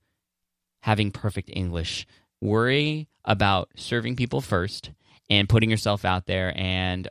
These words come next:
what's gonna happen is some people are gonna really vibe with you, even though you might have broken English and you have this accent. Pe-, some people will prefer that, and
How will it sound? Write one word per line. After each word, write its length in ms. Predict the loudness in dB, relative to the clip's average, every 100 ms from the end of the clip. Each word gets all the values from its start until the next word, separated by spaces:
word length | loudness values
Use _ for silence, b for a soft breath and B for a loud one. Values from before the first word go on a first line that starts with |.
| -4
what's 240 | -4 -2
gonna 160 | -2 0
happen 320 | 0 0 0
is 200 | 2 0
some 160 | -2 -2
people 200 | -2 0
are 40 |
gonna 180 | 0 2
really 220 | 2 2
vibe 240 | 2 0
with 160 | -2 -4
you, 300 | -4 -4 -6 B B
even 340 | 0 2 2 2
though 160 | 2
you 200 | 0 0
might 240 | 0 0 0
have 480 | 0 2 2 -2 -8 b b
broken 320 | 0 0 0
English 520 | -2 2 2 2 -4 -2
and 200 | 0 2
you 100 | 4
have 120 | 2
this 160 | 2 0
accent. 400 | -2 -4 -10 -10
Pe-, 120 | -12
some 160 | -4 0
people 240 | 0 2
will 240 | 2 2 0
prefer 420 | 0 0 0 0
that, 300 | 0 -2 -2
and 460 | -2 0 0 -6